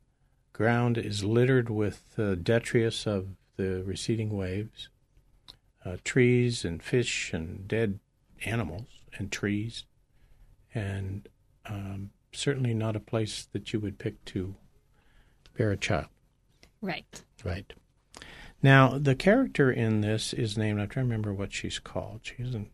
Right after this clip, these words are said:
Speaker 1: it's, um, it's,
Speaker 2: It
Speaker 1: it's Nikki Escobar.
Speaker 2: Yes.
Speaker 1: But is there any similarity between Nikki's story and yours?
Speaker 2: Yes. Um, it is my story. <laughs> Nikki is the name that I was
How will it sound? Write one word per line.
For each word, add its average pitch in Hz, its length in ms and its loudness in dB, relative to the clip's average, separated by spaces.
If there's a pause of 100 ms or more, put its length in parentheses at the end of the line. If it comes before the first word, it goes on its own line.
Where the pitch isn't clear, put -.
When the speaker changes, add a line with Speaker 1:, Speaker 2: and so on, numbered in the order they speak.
Speaker 1:
it's, - 500 -12
um, 98 1000 -2
it's, - 140 -8
Speaker 2:
It 220 160 -2
Speaker 1:
it's 156 140 0 (380)
Nikki 131 480 8
Escobar. - 540 -8 (320)
Speaker 2:
Yes. - 400 0
Speaker 1:
But 151 120 8
is 180 180 10
there 208 180 10
any 254 280 10
similarity 151 720 6
between 123 460 2
Nikki's 131 360 2
story 120 560 4
and 110 220 -2
yours? 82 300 -6 (340)
Speaker 2:
Yes. - 600 2 (140)
Um, 214 520 4 (260)
it 214 160 2
is 339 220 4
my 202 140 2
story. 180 420 2 (200)
<laughs> 247 200 4
Nikki 247 480 6
is 196 380 4
the 208 140 4
name 190 420 4
that 190 200 2
I 185 160 4
was 175 500 2